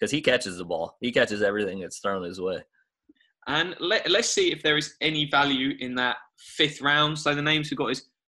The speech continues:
Speaker 2: Michael Pruitt, Jake Butt, George Kittle. He's been a monster this year. Um, Jordan Leggett, Jeremy Sprinkle, what a name. Troy Fumagalli,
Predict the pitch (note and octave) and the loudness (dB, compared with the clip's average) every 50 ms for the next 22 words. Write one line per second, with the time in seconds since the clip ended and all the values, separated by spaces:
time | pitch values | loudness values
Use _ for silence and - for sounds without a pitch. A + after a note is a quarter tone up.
0 | _ _ _ _ - _ _ _ _ _ - C3 C#3 D3 D#3+ E3+ E3+ E3 - - | _ _ _ _ -20 _ _ _ _ _ -10 -6 0 2 4 4 4 2 2 2
1 | G3 G3+ F#3+ E3+ E3+ E3 D#3+ D3+ D3 D3+ _ _ _ _ _ _ _ _ _ - | 4 4 6 6 6 6 4 4 0 -4 _ _ _ _ _ _ _ _ _ -14
2 | - - F3 F3+ D#3 D#3 F3+ G3+ G3 - - _ _ _ _ _ _ - - F3+ | -6 0 2 4 4 4 4 2 0 -6 -20 _ _ _ _ _ _ 0 2 4
3 | F#3 F#3 - - - _ _ - D3 D3 D3+ - - - - - - _ _ - | 4 4 0 -4 -14 _ _ 4 6 6 6 4 2 -6 -18 -20 -20 _ _ 4
4 | F#3+ F#3+ F#3 E3+ - - - F#3 F3+ F#3 G3 G3 G3 - _ _ _ _ _ _ | 6 8 8 6 4 0 0 2 4 4 2 2 0 -14 _ _ _ _ _ _
5 | C#3 - - D3+ C#3 C#3 C#3+ D3 D3+ D#3 D#3 D3+ - - D#3+ D3 D3+ D#3+ D#3 - | -12 0 2 2 4 4 2 2 2 2 2 0 -4 0 2 2 2 2 2 4
6 | D#3+ D#3 D#3+ E3+ D#3+ D#3 - - _ _ - C3 C#3+ C#3+ C#3+ C3+ B2 - - F3+ | 4 4 2 2 -2 -8 -20 -20 _ _ 0 2 2 2 2 0 -2 2 4 6
7 | F#3 F3 D#3+ D#3 D#3 D#3+ E3 D#3+ D3 D#3+ D#3+ D3+ - - _ _ _ _ _ - | 6 6 4 4 4 4 4 4 4 4 4 4 2 -2 _ _ _ _ _ 4
8 | F3 F3 F3+ E3+ D#3 D3+ D#3 D3+ - - - - - - _ _ _ D#3+ E3+ F3+ | 6 6 6 6 4 2 -2 -2 -4 -4 -4 -6 -8 -10 _ _ _ 2 2 2
9 | F3 E3+ D3 - E3+ E3+ F#3 G3 - - _ _ _ _ _ A#2+ A#2 G#2 A#2+ B2 | 2 0 0 2 4 4 4 2 -2 -14 _ _ _ _ _ -4 -4 0 2 2
10 | B2+ C3+ C3 C3+ C#3+ - - - F#3 F#3+ F#3 E3+ E3 - - F#3 E3+ D#3 D#3 D3 | 2 2 2 0 -4 -6 -2 0 2 6 6 4 4 4 2 2 2 2 2 4
11 | D#3+ D#3+ D3+ D3 D3 D3 D#3 E3 E3+ - | 4 6 6 6 6 6 4 2 0 -2